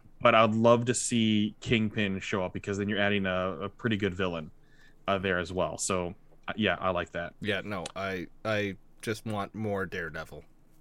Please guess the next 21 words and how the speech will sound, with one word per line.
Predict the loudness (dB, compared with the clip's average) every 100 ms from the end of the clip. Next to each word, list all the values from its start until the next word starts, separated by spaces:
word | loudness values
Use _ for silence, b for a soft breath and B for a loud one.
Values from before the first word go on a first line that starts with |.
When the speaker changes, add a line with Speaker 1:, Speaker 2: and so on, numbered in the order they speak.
| 0
Speaker 2:
I |
need | 2 4
to |
rewatch | 2 0 0 -2 -4
Daredevil, | -4 -4 -6 -6 -4
actually. | -6 -6 -8 -8 -14 b b b
Speaker 1:
Me | 0
too. | 2 -2 -2 -18 -20 -20 -20 -20 -20 b
Uh, | 6 8 8
here's | 10 10 10
one, | 10 8 8
and | 4 4 2
I | 4
wanna | 4
put | 2 2
this | 0 0
on | 2 2 2 4
you | 6 6
just | 4 -4
to |
see | 0 4 4